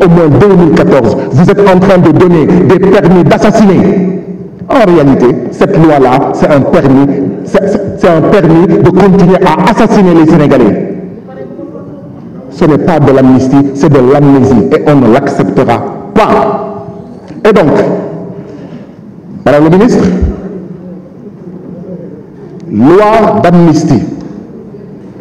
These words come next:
du ci sama tur. Madame la ministre, loi d'amnistie, loi d'amnésie, loi d'impunité, not in my name. Madame la ministre, loi d'amnistie,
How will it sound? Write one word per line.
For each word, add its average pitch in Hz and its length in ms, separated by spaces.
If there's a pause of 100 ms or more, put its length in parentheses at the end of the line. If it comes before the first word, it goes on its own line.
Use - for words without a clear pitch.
(200)
du 143 120
ci 151 140
sama 131 160
tur. 113 160 (1600)
Madame 185 300
la 220 60
ministre, 214 400 (720)
loi 202 520 (120)
d'amnistie, 196 1040 (260)
loi 208 460
d'amnésie, 202 760 (460)
loi 208 420 (140)
d'impunité, 202 1000
not 196 460
in 175 100
my 156 240
name. 147 520 (520)
Madame 147 260
la 139 60
ministre, 135 380 (520)
loi 143 460 (100)
d'amnistie, 139 760